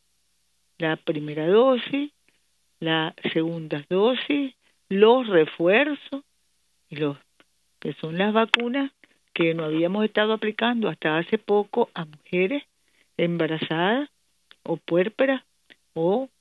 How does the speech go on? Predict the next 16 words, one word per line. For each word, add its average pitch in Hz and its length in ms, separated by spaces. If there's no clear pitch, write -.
a 185 340
nuestros 208 600
niños 151 400
que 156 100
tanto 185 720
amamos 196 540
y 180 120
que 185 120
tanto 226 440
futuro 185 440
tienen 170 360
en 160 180
esta 160 240
Nicaragua 147 560
nuestra. - 500
Ha 180 160